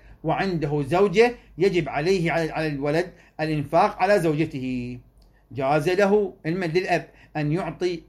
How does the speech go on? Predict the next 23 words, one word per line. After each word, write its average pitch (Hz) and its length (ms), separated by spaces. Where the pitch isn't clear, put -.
ابنه 196 580
لنفقة 202 680
زوجته، 123 1000
لأن 117 180
نفقة 120 240
زوجته 160 520
مو 156 280
واجبة 156 220
عليه، 110 680
إذ 170 240
لا 175 500
يجب 147 580
على 131 360
الأب 139 500
توفير 117 600
نفقة 120 380
زوجة 127 380
ابنه. 107 680
أكو 147 200
مورد 147 340
آخر، 143 280
قضية 135 360
الديون، 147 640